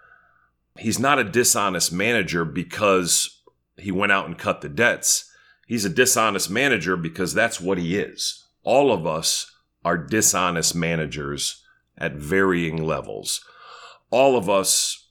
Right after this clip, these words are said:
are managers who have not properly managed our lives,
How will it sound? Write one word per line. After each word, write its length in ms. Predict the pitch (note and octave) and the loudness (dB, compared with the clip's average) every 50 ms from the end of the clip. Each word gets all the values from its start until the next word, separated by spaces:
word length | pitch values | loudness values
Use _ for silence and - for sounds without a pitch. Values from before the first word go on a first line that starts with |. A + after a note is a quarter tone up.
| _ - | _ -4
are 120 | F#2 F#2 | -2 -2
managers 600 | F#2 F#2+ G2+ G#2 G#2 G2+ F2+ D#2+ E2+ F2 F2 E2 | 0 0 0 0 0 0 0 0 -2 -2 -2 -2
who 100 | - F2 | -2 -2
have 120 | E2+ E2 D#2 | -2 -2 -2
not 520 | F2 F2+ F#2+ F#2+ F#2+ F#2 - - - - - _ _ _ - | -2 -2 0 0 0 -2 -4 -6 -10 -10 -12 _ _ _ -16
properly 600 | - - A#2 G#2 G#2 - - G2 F#2 F2 F2+ F2+ | -2 2 2 2 2 2 0 -2 -2 0 -2 -2
managed 560 | F2 F2+ F2+ F#2+ F#2+ F#2 F2+ D#2+ C#2 D#2+ D#2 | 0 0 0 0 0 0 -2 -4 -6 -4 -2
our 180 | E2 D#2+ D#2 D2 | -2 0 0 0
lives, 920 | D2+ E2+ F2+ F#2 E2+ D#2 C#2+ C#2+ C#2 C#2 C#2 C#2 C#2 - - - - _ | 0 0 0 0 0 -2 -4 -6 -8 -10 -8 -4 -4 -4 -4 -4 -8 _